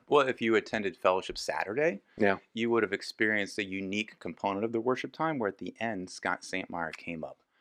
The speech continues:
Speaker 1: And, and in the spirit-led moment for him,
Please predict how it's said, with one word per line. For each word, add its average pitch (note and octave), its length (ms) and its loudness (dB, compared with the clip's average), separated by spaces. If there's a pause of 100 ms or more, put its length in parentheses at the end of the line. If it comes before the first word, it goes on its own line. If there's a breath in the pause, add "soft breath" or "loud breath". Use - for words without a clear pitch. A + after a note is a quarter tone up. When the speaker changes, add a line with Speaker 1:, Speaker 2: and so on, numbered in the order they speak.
(340)
Speaker 1:
And, G#2 300 0 (100)
and G2 180 -2
in G2+ 340 -4
the F#2+ 100 -4
spirit-led G2 800 0
moment F#2 360 -4
for E2+ 220 -4
him, F2 420 -2